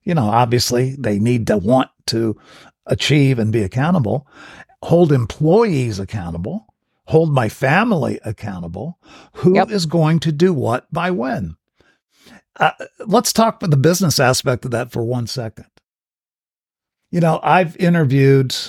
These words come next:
Speaker 1: over all these hundred and, it's a hundred and fifty-four years now that I've been doing <laughs> this. Uh, <coughs> I've switched over, got another year. Uh, thousands of small business owners.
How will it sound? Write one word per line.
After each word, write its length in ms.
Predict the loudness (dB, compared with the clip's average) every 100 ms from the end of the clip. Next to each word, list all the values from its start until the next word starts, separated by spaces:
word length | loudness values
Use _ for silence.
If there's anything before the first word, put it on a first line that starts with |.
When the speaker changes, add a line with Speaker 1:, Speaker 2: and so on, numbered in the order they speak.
| -4
Speaker 1:
over 500 | 0 2 2 2 0 _ _ _ _
all 340 | -6 0 2 4
these 200 | 2 2
hundred 300 | 0 0 -2
and, 180 | -4 -6
it's 160 | -8 0
a 40 |
hundred 200 | 2 2
and 100 | 2
fifty-four 680 | 2 2 -2 0 0 2 2
years 360 | 0 -4 -8 -10
now 240 | -10 -10
that 120 | -8
I've 160 | -8 -6
been 160 | -8 -6
doing 220 | -4 -4
<laughs> 60 | 0
this. 260 | -2 -2 -8 -10 -16 -10
Uh, 280 | -2 0 0 0
<coughs> 40 | 2 2 0 -2 -2
I've 220 | -2 -2
switched 560 | 0 0 0 -2 0
over, 360 | 2 2 0 -2
got 220 | 0 0
another 300 | 0 -2 -4
year. 280 | -6 -8 -10 _ _ -20 -20 -20
Uh, 280 | -6 -2 -2 -4 _ _ _ _ _ _ _
thousands 720 | 0 2 6 4 2 -4 -8 -10
of 260 | -6 -4 -4
small 280 | -4 -4
business 400 | -6 -10 -10 -16
owners. 440 | -16 -20 _ -20